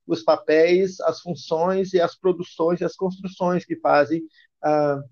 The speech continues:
a gente, é, é, separar, né, grupos, né, entre o bem e o mal.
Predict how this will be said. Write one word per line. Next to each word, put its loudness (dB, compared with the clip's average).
a 0
gente, 2
é, 0
é, -2
separar, 2
né, 2
grupos, 2
né, -2
entre 0
o 0
bem 4
e 4
o 0
mal. 0